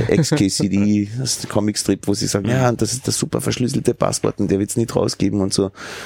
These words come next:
Speaker 1: Und ja, du musst mir irgendeinen Code schreiben, dass es, das geht, ne?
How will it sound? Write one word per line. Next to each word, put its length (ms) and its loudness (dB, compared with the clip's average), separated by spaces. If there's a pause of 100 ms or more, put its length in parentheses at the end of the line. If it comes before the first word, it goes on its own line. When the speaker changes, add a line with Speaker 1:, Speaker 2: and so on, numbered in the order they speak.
(240)
Speaker 1:
Und 440 -2
ja, 180 4
du 100 0
musst 240 0
mir 60 4
irgendeinen 280 2
Code 340 -2
schreiben, 360 4
dass 160 0
es, 180 -2
das 420 -4
geht, 300 0
ne? 200 0